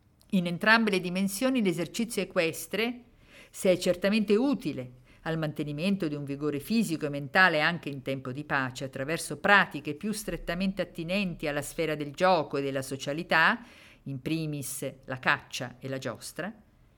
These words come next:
dall'altro diviene lo strumento fondamentale nell'educazione del giovane principe alla guerra, riallacciandosi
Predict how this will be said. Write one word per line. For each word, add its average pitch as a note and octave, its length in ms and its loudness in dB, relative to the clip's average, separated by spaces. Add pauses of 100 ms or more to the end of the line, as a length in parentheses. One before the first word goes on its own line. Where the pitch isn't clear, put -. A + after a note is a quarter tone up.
(600)
dall'altro G3 560 -2
diviene G#3 380 0
lo E3+ 100 -2
strumento A3 520 0
fondamentale G3 760 0
nell'educazione E3 880 -4
del D#3 180 -4
giovane E3+ 380 -4
principe A3 640 -4
alla A3+ 240 2
guerra, B2+ 500 -2 (840)
riallacciandosi C3+ 1300 -6